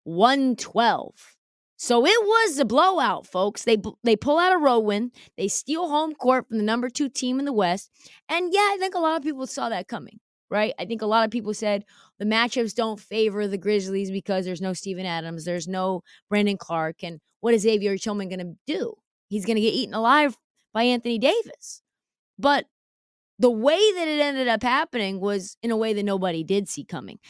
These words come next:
So here are the three things that I took away from this game. First, the Lakers beat the Grizzlies on their home court despite the fact that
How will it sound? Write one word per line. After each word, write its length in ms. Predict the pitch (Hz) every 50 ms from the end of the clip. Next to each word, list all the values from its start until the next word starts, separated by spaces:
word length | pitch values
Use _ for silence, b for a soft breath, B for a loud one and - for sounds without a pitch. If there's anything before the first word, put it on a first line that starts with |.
| B B
So 140 | B - 247
here 220 | 226 214 330 320 320
are 100 | 320 311
the 100 | 285 269
three 240 | - 254 269 262
things 220 | 233 - 247 233 196
that 100 | 208 202
I 60 | 196
took 240 | - - 190 - -
away 140 | 180 170 170
from 160 | - 165 160
this 120 | 156 -
game. 220 | - 151 127 - - _ _ _ _ _ _
First, 480 | _ - 269 240 170 120 - - - _ _ _ _ _ _ _ _ _ _ _ -
the 80 | 240 240
Lakers 400 | 240 262 269 277 311 330 311 233
beat 240 | 214 294 302 254 -
the 80 | 285
Grizzlies 480 | 226 226 254 240 220 - 240 240 220 - -
on 160 | - 240 240
their 120 | 240 226 208
home 380 | - - 247 254 277 277 269
court 300 | - - - 262 240 240 - -
despite 1120 | 247 226 - - - - - - - _ _ - 311 349 349 269 - - - - - - _ _ _ _ _ _ -
the 80 | 214 208
fact 400 | - - 214 208 190 165 - _ _ _ _ _ _ _ -
that 180 | 185 220 220